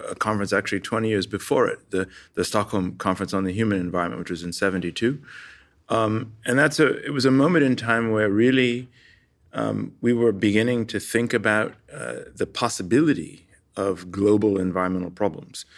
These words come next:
uh, and the way in which those problems would, you know, threaten ecosystems, uh, human health and well-being, uh, completely at a planetary scale. Um, some of that came, you know,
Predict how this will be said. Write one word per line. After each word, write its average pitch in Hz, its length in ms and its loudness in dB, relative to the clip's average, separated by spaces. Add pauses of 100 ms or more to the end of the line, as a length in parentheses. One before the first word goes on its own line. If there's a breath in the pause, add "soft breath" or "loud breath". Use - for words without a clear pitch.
(300 loud breath)
uh, 90 160 -2
and 95 180 0
the 90 80 2
way 110 220 6
in 117 100 0
which 101 300 -2
those 98 240 0
problems 98 580 -4
would, 98 240 -4 (100)
you - 140 -10
know, 90 60 -6
threaten 101 540 0 (260 loud breath)
ecosystems, 101 920 -2 (100)
uh, - 400 -8
human 107 320 2
health 98 340 2
and 90 120 0
well-being, 95 560 0 (460 loud breath)
uh, 92 140 -2
completely 98 500 2
at 95 100 2
a 92 60 2
planetary 98 640 0
scale. 76 500 -2 (480 soft breath)
Um, 92 340 -4
some 151 240 2
of 156 80 6
that 98 260 2
came, 101 600 -4 (100)
you 107 160 -8
know, 92 120 -2